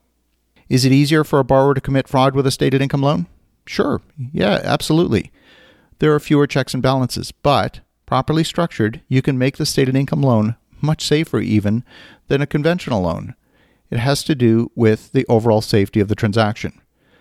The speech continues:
There's always a danger when you confuse correlation with causality. Simply because two things are correlated doesn't mean there's a causal relationship.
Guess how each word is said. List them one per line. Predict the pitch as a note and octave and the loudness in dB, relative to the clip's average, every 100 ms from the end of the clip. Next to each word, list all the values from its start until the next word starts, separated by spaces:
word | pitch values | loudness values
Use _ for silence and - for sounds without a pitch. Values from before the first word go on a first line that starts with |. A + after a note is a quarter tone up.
| _ _ - | _ _ -10
There's | E3 | -8
always | - E3+ F#3+ G3 F#3+ | 0 2 4 2 0
a | |
danger | D#3 D3 B2 G2 F#2+ C3 | -2 2 2 4 0 0
when | - C3+ | 0 0
you | C#3+ | 0
confuse | D#3+ C#3+ B2+ A#2+ | -2 2 2 2
correlation | - C3 C3 A2+ G#2 - | 2 0 2 2 0 -2
with | G#2+ - | -4 0
causality. | G#2 G2 A2 A2+ G2 D#2+ - _ _ | 0 2 2 2 2 -2 -14 _ _
Simply | - C3+ C3+ D#3 | -8 -4 -2 -2
because | C#3+ D3 | 0 -2
two | - C#3+ | -2 -2
things | C#3 C3+ D3 | -2 -2 -4
are | |
correlated | - - C#3+ G#2+ G2+ G#2 - - - _ _ | -4 0 2 2 2 -2 -6 -20 -20 _ _
doesn't | B2 A#2+ B2+ | 0 0 0
mean | A#2 A2+ | 0 2
there's | A2 | 0
a | - | -2
causal | - G2+ G2+ | -2 0 0
relationship. | G2+ G2 G#2+ A#2 G2+ - | 0 2 2 0 -4 -6